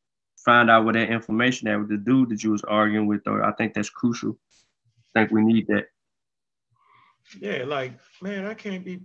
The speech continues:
Speaker 2: man, that shit's stupid, man. Like, we, like, man, this ain't no, like, this ain't one of them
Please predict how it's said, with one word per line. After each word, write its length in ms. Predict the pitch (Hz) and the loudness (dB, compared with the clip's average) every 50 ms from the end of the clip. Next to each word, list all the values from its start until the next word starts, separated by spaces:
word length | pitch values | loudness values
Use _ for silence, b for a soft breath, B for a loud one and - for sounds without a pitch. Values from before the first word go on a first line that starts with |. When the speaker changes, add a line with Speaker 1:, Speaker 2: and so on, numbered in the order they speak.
| - _ | -20 _
Speaker 2:
man, 180 | 196 196 202 196 | -16 -14 -12 -12
that 160 | 208 226 220 | -12 -12 -14
shit's 240 | - - 196 196 190 | -14 -14 -14 -16 -16
stupid, 340 | - - 226 208 202 - 165 | -16 -16 -16 -16 -16 -18 -16
man. 320 | 170 185 208 226 226 233 233 240 _ _ _ _ _ _ _ _ _ _ _ _ _ _ _ _ _ _ _ _ _ - - - - | -16 -14 -14 -14 -16 -20 -20 _ _ _ _ _ _ _ _ _ _ _ _ _ _ _ _ _ _ _ _ _ _ -20 -20 -14 -10
Like, 220 | 202 214 220 196 | -6 -6 -6 -6
we, 360 | 220 285 302 294 - - _ _ | -6 -8 -8 -8 -10 -14 _ _
like, 440 | 202 220 214 208 196 - - _ - | -6 -4 -4 -4 -6 -10 -16 _ -12
man, 260 | 190 226 262 262 240 | -10 -10 -10 -10 -10
this 200 | 233 277 285 - | -12 -12 -12 -12
ain't 180 | 285 262 262 254 | -12 -12 -12 -10
no, 120 | 247 247 | -10 -10
like, 260 | 240 220 247 240 226 226 | -8 -6 -6 -6 -6 -6
this 200 | 302 320 - - | -10 -12 -10 -10
ain't 180 | 277 269 247 226 | -10 -10 -8 -6
one 200 | 240 240 233 226 | -6 -4 -4 -4
of 100 | 226 220 | -4 -6
them 180 | 196 185 - | -6 -8 -10